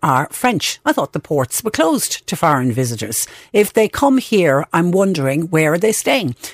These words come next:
B and Bs should be closed as well as hotels. Maybe I'm wrong.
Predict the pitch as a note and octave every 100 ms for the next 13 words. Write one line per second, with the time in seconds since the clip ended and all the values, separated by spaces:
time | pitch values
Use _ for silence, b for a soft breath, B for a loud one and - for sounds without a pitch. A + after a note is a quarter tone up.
0 | _ G3 F#3+ G#3 C#4+ C#4 A#3+ - - -
1 | E3 D#3 G3 C#3+ C3 - F#3+ F#3 D#3 D3
2 | - F3 C#4 G3+ D3 F3+ D3 C3 D#3 G3
3 | A3+ B3 E3